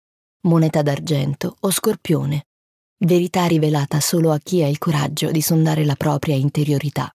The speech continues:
In realtà, all'epoca, i punti non si chiamavano così. Arrivarono qui, nel Vale do Rio Pajeú, con nomi stranieri, che noi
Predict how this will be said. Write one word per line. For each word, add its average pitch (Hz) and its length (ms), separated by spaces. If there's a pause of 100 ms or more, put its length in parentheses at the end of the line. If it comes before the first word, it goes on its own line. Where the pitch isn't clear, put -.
(1040)
In 247 100
realtà, 220 400
all'epoca, 147 600 (340)
i 175 120
punti 214 320
non 135 140
si 156 120
chiamavano 139 460
così. 135 400 (1120)
Arrivarono 202 580
qui, 160 400 (180)
nel 160 380 (100)
Vale 196 420
do 165 160
Rio 156 320
Pajeú, 156 520 (540)
con 226 160
nomi 226 180
stranieri, 160 560 (840)
che 196 160
noi 208 440